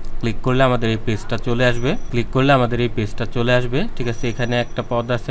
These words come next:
ম্যানেজমেন্ট ট্রেনি রিকোয়ারমেন্ট, এটাতেও আপনারা আবেদন করতে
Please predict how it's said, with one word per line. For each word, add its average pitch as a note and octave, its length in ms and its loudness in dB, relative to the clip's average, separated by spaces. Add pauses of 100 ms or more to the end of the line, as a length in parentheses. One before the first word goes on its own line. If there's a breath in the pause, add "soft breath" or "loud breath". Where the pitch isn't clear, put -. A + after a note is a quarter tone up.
ম্যানেজমেন্ট A2 460 0
ট্রেনি A2 340 0
রিকোয়ারমেন্ট, A2+ 480 -2 (460 loud breath)
এটাতেও A#2+ 360 0
আপনারা B2 300 2 (300)
আবেদন A#2 320 0
করতে A2+ 180 -2